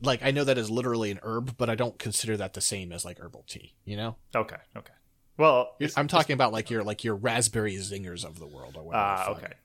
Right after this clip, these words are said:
Speaker 2: Yeah, I, I haven't participated
Speaker 1: Also,
Speaker 2: in
Speaker 1: it's
Speaker 2: my
Speaker 1: an oolong, and oolongs are always fairly gentle.
Speaker 2: Okay. Is it good?
Speaker 1: No, this is fine. It, I mean,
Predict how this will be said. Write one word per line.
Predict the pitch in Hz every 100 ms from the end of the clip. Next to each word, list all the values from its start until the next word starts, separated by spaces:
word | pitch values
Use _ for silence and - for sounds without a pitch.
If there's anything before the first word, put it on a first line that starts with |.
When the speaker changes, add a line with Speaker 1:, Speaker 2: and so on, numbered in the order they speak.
| _
Speaker 2:
Yeah, | 143 104 95 110
I, | 117
I |
haven't | 110 107 101 - -
participated | 151 160 - 165 156 - 120 104 95 95 - _ _ _ _ _ _ _
Speaker 1:
Also, | - 220 214
Speaker 2:
in |
Speaker 1:
it's | 185
Speaker 2:
my | 185
Speaker 1:
an | 196
oolong, | 190 107 98
and | 117
oolongs | 156 147 139
are | 160
always | 120 95
fairly | 95 90 90
gentle. | 90 92 - _ _ _ 175
Speaker 2:
Okay. | 98 87 _ _ _ _ _ _ - _ _ _ _ _ _ _ _ _ -
Is | 151
it | 160
good? | 135 120 90
Speaker 1:
No, | 208 262
this | 226
is | -
fine. | - 95 - _ _ _ _ _
It, | 294 349
I | 311
mean, | 330 302